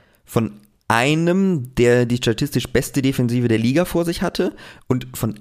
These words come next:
anderem, der so viele Big, also Großchance-Vereitelung hat wie kein anderer Spieler in der Liga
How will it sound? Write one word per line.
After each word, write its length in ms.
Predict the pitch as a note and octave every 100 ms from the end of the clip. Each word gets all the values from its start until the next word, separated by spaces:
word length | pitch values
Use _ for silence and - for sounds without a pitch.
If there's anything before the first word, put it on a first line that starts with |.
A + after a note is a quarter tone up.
| -
anderem, 800 | A#2+ C#3+ D#3 C3 D3 D#3+ D#3+ E3+ - - _ _ A#2
der 260 | A#2 A2 -
so 500 | G#2 A2 A2 C#3 D#3
viele 300 | - C#3 C3
Big, 420 | A2 D3+ - _ _ _ _ _ _ _ -
also 200 | A2+ G#2+
Großchance-Vereitelung 1120 | A#2 D#3+ - A#2+ A2+ - A#2 G#2+ G#2+ A2 G#2
hat 160 | B2
wie 60 | A#2+
kein 240 | - A#2
anderer 320 | G#2+ A#2+ G2+ G2+
Spieler 340 | - G#2 G#2
in 80 | A2
der 100 | G#2
Liga 420 | G#2+ G#2+ C3